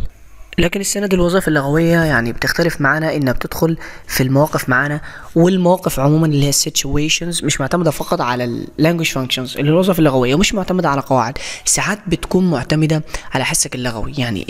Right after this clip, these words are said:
ازاي يكون عندك لغه كويسه، ومش شرط ان هو يكون طالب منك قاعده معينه او حاجه معينه انت تستخدمها، لا، ممكن الموضوع يكون سهل جدًا وعادي ما فيهوش اي مشاكل. فعايزك ان انت تفكر معايا زي ما قلت لك بالعربي شويه وتركز معايا، وان شاء الله كل حاجه تبقى كويسه.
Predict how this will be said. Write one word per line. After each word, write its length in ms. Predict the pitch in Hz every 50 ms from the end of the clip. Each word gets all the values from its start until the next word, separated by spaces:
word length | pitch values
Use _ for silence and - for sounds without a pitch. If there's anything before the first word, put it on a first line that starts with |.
| 110
ازاي 200 | 123 127 139 160
يكون 160 | 185 - 185 175
عندك 320 | 170 175 180 175 160 -
لغه 180 | 165 165 165 151
كويسه، 500 | - - 160 165 165 - - 165 165 170 - - - - - - - -
ومش 480 | - - 139 147 151 156 165 170 170 -
شرط 500 | - - - 233 240 220 - - - -
ان 180 | 160 165 165 165
هو 260 | 160 170 175 180 180
يكون 240 | 175 170 - 170 165
طالب 260 | - 185 180 170 165
منك 220 | 175 175 175 180
قاعده 300 | - - 160 165 165 170
معينه 420 | 156 147 139 151 160 160 165 165 160
او 200 | 160 - 156 165
حاجه 220 | - 202 196 196
معينه 280 | 170 156 160 165 160 156
انت 100 | 151 -
تستخدمها، 500 | 156 - - 147 143 139 135 135 156 214
لا، 100 | 214 -
ممكن 340 | 202 220 214 208 - 208
الموضوع 360 | 196 190 185 185 175 208 196 185
يكون 240 | 165 - - 170
سهل 380 | 160 - - 196 180 170 160 156
جدًا 360 | 160 165 160 156 165 170 165
وعادي 400 | 139 147 139 143 156 160 160 151 - - - - - -
ما 60 | 143
فيهوش 220 | 170 165 - -
اي 100 | 170 147
مشاكل. 380 | 139 127 123 - 110 120 - - - - - - -
فعايزك 420 | - 123 120 143 165 175 160 - 160
ان 40 |
انت 160 | 165 156 - 135
تفكر 400 | - - 160 - - - 202 180
معايا 240 | 170 180 190 185
زي 140 | 175 175 180
ما 100 | 175 170
قلت 240 | 165 160 - - -
لك 300 | 196 180 165 - - - -
بالعربي 420 | 139 131 127 131 131 135 151 175 170
شويه 360 | - - 196 190 190 190 185 - - - - -
وتركز 360 | 151 - 156 - - 147 143
معايا، 160 | 139 127 139
وان 80 | 143 143
شاء 120 | - -
الله 100 | 127 135
كل 120 | 131 131 135
حاجه 140 | 120 117 117
تبقى 200 | - - 127 -
كويسه. 260 | - 110 107 -